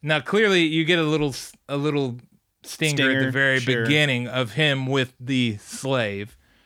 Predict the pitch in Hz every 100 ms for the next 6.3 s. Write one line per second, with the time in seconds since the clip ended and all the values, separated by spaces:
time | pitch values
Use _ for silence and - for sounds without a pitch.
0 | - - - - - 135 131 127 123 120
1 | - 143 - - 160 151 202 196 165 -
2 | 170 160 147 135 135 135 135 131 127 127
3 | 120 123 135 127 127 - _ _ _ _
4 | _ _ _ _ _ _ _ 117 127 113
5 | 123 135 131 392 494 135 - - 165 131
6 | 208 262 -